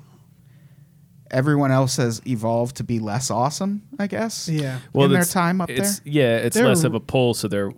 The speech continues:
Speaker 3: weaker, uh,
Speaker 1: Yeah.
Speaker 3: comparative to their size.
Speaker 2: They're really,
Speaker 1: Yeah.
Speaker 2: really into him jumping.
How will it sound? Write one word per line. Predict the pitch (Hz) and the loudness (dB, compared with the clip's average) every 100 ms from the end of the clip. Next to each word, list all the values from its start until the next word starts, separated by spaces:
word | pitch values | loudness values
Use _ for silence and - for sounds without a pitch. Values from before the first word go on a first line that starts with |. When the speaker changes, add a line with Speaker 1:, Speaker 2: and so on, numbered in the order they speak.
| - | -14
Speaker 3:
weaker, | - 113 117 - 104 98 - | -8 -4 -4 -4 -6 -6 -6
uh, | - 98 113 | -4 -2 2
Speaker 1:
Yeah. | 120 | 2
Speaker 3:
comparative | 107 117 110 104 - | 0 0 0 -2 -6
to | 95 | -6
their | 90 | -6
size. | - 101 92 87 - - - - - _ _ _ - - - - - | -4 -4 -4 -6 -10 -18 -20 -20 -20 _ _ _ -20 -20 -20 -20 -4
Speaker 2:
They're | 175 | 2
really, | 165 - 170 | 6 6 6
Speaker 1:
Yeah. | 151 135 147 - | 4 0 -6 -8
Speaker 2:
really | 160 175 160 127 | 0 2 2 0
into | 139 131 127 | -2 -2 -2
him | 107 127 120 110 - 143 | -4 -4 -6 -10 -14 -14
jumping. | - 120 113 - 76 | -10 -10 -10 -12 -14